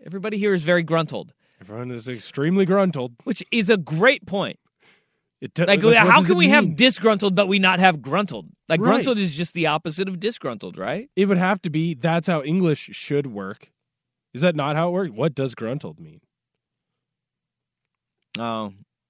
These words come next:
Speaker 1: you can Google it. But that's not our worst day on the web. Our actual worst day on the web, my friend, uh, it comes from the world of the podcasts, and you found this, Mister Ortner.
Speaker 2: I did. Yeah,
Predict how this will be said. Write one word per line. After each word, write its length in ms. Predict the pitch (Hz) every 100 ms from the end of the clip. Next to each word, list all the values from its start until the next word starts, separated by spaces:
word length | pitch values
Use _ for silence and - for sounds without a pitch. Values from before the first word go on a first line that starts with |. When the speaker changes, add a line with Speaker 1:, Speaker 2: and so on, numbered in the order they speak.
| _
Speaker 1:
you 140 | 120
can 120 | 113 110
Google 260 | 107 104
it. 300 | 107 - - -
But 120 | 185
that's 180 | 254 277
not 140 | 254
our 100 | 190
worst 220 | 175 175
day 80 | 180
on 100 | 165
the 80 | 147
web. 200 | 156 143
Our 200 | 139 180
actual 420 | 196 262 277 202
worst 280 | 160 165 -
day 140 | 156
on 160 | 147 143
the 80 | 113
web, 400 | 117 160 98 80 _ _ _ -
my 140 | 101
friend, 400 | - 95 80 82 _ _ _ _ _ _ _ _ _ _ - _ _ _ -
uh, 240 | 135 143
it 120 | 151 143
comes 240 | 180 185
from 100 | 170
the 80 | 147
world 280 | 143 151 139
of 100 | 113
the 80 |
podcasts, 1000 | 104 131 139 - 104 92 90 - - - -
and 260 | - 139 139
you 400 | 170 277 427 440
found 440 | - 240 180 147 135
this, 320 | 107 95 -
Mister 540 | 123 104 107 101 92 -
Ortner. 480 | 113 107 82 69 62 _ _ -
Speaker 2:
I 60 | 170
did. 460 | 226 269 214 113 - _ _ _ _ -
Yeah, 300 | 190 240